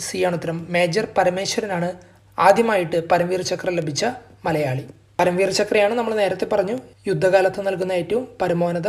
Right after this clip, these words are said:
പുരസ്കാരമാണ്. ഏഴാമത്തെ ചോദ്യം, ഏതു രാജ്യത്തിൻ്റെ സഹായത്തോടെയാണ് ഇന്ത്യ ബ്രഹ്മോസ് മിസൈൽ നിർമ്മിച്ചത്?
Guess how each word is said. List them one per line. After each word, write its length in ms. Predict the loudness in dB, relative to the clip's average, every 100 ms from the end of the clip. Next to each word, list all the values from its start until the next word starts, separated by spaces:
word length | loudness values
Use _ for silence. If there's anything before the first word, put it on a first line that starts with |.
| -2
പുരസ്കാരമാണ്. 640 | -4 -4 -4 -4 -4 -6 -8 -4 6
ഏഴാമത്തെ 340 | 8 8 4 2
ചോദ്യം, 300 | 0 0 0 -4 -14 -12 4 8
ഏതു 180 | 10 8 6
രാജ്യത്തിൻ്റെ 460 | 4 2 0 0 2
സഹായത്തോടെയാണ് 800 | 2 4 4 6 6 6 4 0 -4 -4
ഇന്ത്യ 300 | -2 0 0 -2 -14 -20 0 6
ബ്രഹ്മോസ് 460 | 6 8 6 6 0
മിസൈൽ 300 | 0 0 0 -2 -2
നിർമ്മിച്ചത്? 440 | 2 2 0 -2